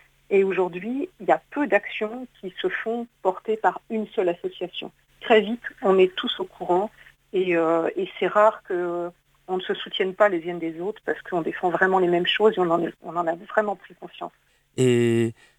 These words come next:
Speaker 2: donc vous, là, en ce moment, vous êtes essentiellement sur Montbert ou est-ce qu'il y a d'autres, euh, d'autres terrains de lutte, euh, euh, parce que je sais qu'il y a, il y a une zad à, au Carnet en ce moment. Est-ce que vous y participez ou, ou pas ?
Speaker 1: Euh,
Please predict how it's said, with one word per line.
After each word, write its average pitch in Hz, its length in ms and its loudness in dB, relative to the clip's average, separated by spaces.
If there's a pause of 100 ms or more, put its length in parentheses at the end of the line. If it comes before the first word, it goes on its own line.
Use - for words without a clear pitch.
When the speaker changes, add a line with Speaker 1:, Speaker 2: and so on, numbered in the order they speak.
Speaker 2:
donc 127 120 2
vous, 120 280 -6
là, 127 160 2
en 139 80 -2
ce 120 140 -6
moment, 123 180 0
vous 120 200 -4
êtes - 180 -6 (160)
essentiellement 117 720 -2
sur - 240 -8
Montbert 131 500 0
ou 120 100 0
est-ce 110 160 -2
qu'il - 160 -4
y 123 40 0
a 113 40 -2
d'autres, 113 400 -6
euh, 107 680 0 (420)
d'autres 117 220 -2
terrains 113 280 -2
de 107 100 -6
lutte, 117 300 -6
euh, 107 340 -2 (460)
euh, 110 120 -10
parce - 140 -20
que 113 120 -4
je 104 140 -2
sais 110 160 -2
qu'il 110 220 -4
y - 20 2
a, 107 60 0
il 104 200 -2
y 107 40 2
a 104 40 2
une 104 260 0
zad 107 360 -2
à, 101 420 -2 (160)
au 107 100 -4
Carnet 113 420 -2
en 117 100 -4
ce - 160 -14
moment. 113 320 -2
Est-ce - 140 -8
que - 100 -16
vous 104 200 -8
y 104 40 -12
participez - 720 -4
ou, 104 320 -4 (560)
ou 110 60 -18
pas ? 107 240 -6 (880)
Speaker 1:
Euh, 220 640 4